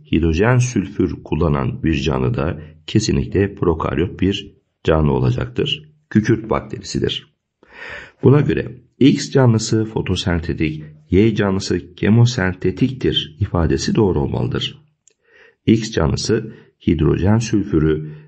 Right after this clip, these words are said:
enerji kaynağı olarak kullanır ifadesi yanlıştır. Enerji kaynağı olarak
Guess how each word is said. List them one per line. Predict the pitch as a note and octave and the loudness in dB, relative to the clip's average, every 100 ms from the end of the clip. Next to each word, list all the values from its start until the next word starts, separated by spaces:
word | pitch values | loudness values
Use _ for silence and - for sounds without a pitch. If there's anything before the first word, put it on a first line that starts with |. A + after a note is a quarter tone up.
| _ _ | _ _
enerji | - D#2+ E2 E2+ F#2 C3 | -2 0 2 0 0 -2
kaynağı | - A2 G2+ F#2+ | 0 2 2 2
olarak | D#2+ D2+ D2+ D2+ | 0 -2 -4 -6
kullanır | - D#2+ E2 D2+ | -4 0 2 0
ifadesi | D2+ D2+ D2 C#2 C2 - | -2 -4 -4 -2 -4 -2
yanlıştır. | C#2 C#2 D#2 - A2 - - _ _ - _ _ _ _ | -2 -2 -4 -2 -2 -2 -6 _ _ -20 _ _ _ _
Enerji | F2+ G2 G2+ C3 | 4 4 4 0
kaynağı | B2+ F#2+ F#2+ G2+ | 0 -2 0 0
olarak | F#2+ C#2+ B1 A#1+ | 0 0 -2 -4